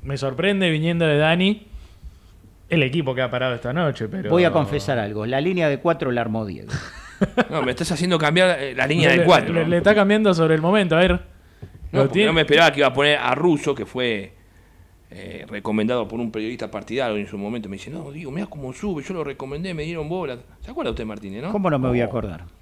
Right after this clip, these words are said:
Speaker 3: Eh.
Speaker 2: Año dos mil doce.
Speaker 3: Le dije, le dije, a mí me empecé a dar cuenta que lo miraba de espalda al fútbol, pero bueno. Eh.
Speaker 1: A ver, ¿qué tene-, qué tenemos?
Speaker 3: Eh, cambié el arquero, porque me tocó Arnaudo, yo había puesto a Arnaudo.
Speaker 1: Puso al manco.
Speaker 3: Al Ruso Rodríguez puse, a la nena.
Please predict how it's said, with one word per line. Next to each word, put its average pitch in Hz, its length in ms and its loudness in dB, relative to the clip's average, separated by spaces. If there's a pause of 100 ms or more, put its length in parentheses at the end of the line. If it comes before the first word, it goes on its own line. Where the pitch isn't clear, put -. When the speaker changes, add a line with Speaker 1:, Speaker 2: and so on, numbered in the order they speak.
(140)
Speaker 3:
Eh. 104 720 -18
Speaker 2:
Año 175 260 2
dos 165 160 4
mil 165 220 -2
doce. 123 300 -4
Speaker 3:
Le 131 60 -6
dije, 139 300 -8 (100)
le 139 140 -8
dije, 120 420 -6
a 131 100 -8
mí 156 80 -2
me 165 80 0
empecé 156 260 -4
a - 20 4
dar 147 140 4
cuenta 175 180 -4
que 135 80 -8
lo 127 80 -6
miraba 131 240 -4
de 127 80 -2
espalda 120 320 -6
al 90 60 -14
fútbol, 90 360 -12
pero 123 200 -8
bueno. 107 220 -12 (1000)
Eh. 92 760 -16 (680)
Speaker 1:
A 151 80 -2
ver, 147 160 2
¿qué 185 100 4
tene-, 180 240 4
qué 190 100 6
tenemos? 202 280 8
Speaker 3:
Eh, 156 100 8
cambié 226 240 8
el 254 60 6
arquero, 214 480 4
porque 127 220 -4
me 131 100 -4
tocó 135 240 -6
Arnaudo, 156 280 -2
yo 120 100 -8
había 120 180 -6
puesto 123 220 -6
a - 20 -2
Arnaudo. 156 480 -2
Speaker 1:
Puso 131 240 0
al 143 80 0
manco. 120 260 -4
Speaker 3:
Al 117 80 -2
Ruso 117 260 -6
Rodríguez 90 440 -6
puse, 78 260 -20
a - 60 -16
la 90 100 -14
nena. 87 320 -12